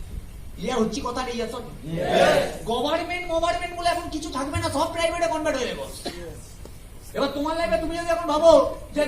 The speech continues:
Speaker 1: গভর্নমেন্ট চাকরি দিয়ে গভর্নমেন্ট চাকরি করব, গভর্নমেন্ট পরীক্ষা দেবো, যে চাকরি করব, তোমার মতো মুরগি পৃথিবীতে নেই। কেন?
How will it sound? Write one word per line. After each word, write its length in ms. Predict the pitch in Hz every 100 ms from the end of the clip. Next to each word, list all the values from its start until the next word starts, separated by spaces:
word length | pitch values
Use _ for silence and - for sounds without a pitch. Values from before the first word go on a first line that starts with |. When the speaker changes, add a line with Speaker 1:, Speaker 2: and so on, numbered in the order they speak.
| 277
Speaker 1:
গভর্নমেন্ট 480 | 285 320 320 330
চাকরি 280 | 320 - 302
দিয়ে 140 | 320 320
গভর্নমেন্ট 500 | 254 285 302 311 302
চাকরি 280 | - 330
করব, 220 | 339 330 226
গভর্নমেন্ট 520 | 220 240 277 302 294
পরীক্ষা 380 | 285 - 320 320
দেবো, 360 | 285 262 226 - -
যে 180 | 294 -
চাকরি 320 | 285 311 330
করব, 460 | 330 302 254 214 - -
তোমার 220 | 269 311
মতো 160 | 320 302
মুরগি 280 | 294 294
পৃথিবীতে 360 | 294 285 269 240
নেই। 200 | 202 - - - - - - - - - - 156 - 190 147 - - - - - - - - - -
কেন? 160 | 277